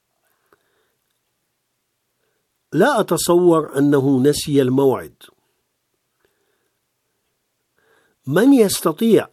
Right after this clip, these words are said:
أن ينسى هذه المباراة الرائعة؟ هل نسيت هذا الفيلم الرائع؟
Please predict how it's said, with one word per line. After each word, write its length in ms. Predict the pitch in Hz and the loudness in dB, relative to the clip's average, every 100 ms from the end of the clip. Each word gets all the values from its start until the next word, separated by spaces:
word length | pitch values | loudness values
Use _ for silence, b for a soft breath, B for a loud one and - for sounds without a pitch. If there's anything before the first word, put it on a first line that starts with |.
| - | -6
أن 140 | 131 | -4
ينسى 500 | 127 147 190 185 - | 0 0 0 -2 -2
هذه 760 | 156 151 131 156 165 143 135 131 | -2 -2 -2 -2 -2 -2 -4 -2
المباراة 720 | 135 127 120 131 127 147 165 147 | -2 -2 -2 -4 -2 -4 -4 -4
الرائعة؟ 680 | 113 139 170 107 101 - - _ _ _ _ _ _ _ _ _ _ _ _ _ _ _ _ _ _ _ _ _ _ _ _ _ _ _ _ _ _ _ _ | -4 -4 -4 -6 -10 -14 -20 _ _ _ _ _ _ _ _ _ _ _ _ _ _ _ _ _ _ _ _ _ _ _ _ _ _ _ _ _ _ _ _
هل 340 | 156 180 170 | -8 -4 -4
نسيت 380 | 151 226 220 175 | -4 -6 -4 -2
هذا 400 | 143 156 175 151 | 0 -2 -2 -2
الفيلم 460 | 123 - 175 180 | -4 0 0 2
الرائع؟ 680 | 139 110 139 165 190 214 - | 0 0 -2 -2 -6 -8 -14